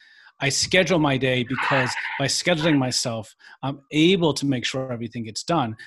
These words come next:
because I'm not good at following daily habits or routines that happen at the same time every day. Um, so you're actually doing really good with that 'cause that's an important thing.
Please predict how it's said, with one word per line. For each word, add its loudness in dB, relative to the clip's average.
because -8
I'm 2
not 4
good -4
at -16
following -4
daily 0
habits -8
or -10
routines -10
that -12
happen -10
at -18
the -16
same -10
time -14
every -18
day. -2
Um, -6
so 0
you're 6
actually 2
doing 4
really 2
good 2
with 0
that -14
'cause -10
that's -6
an -2
important -10
thing. -6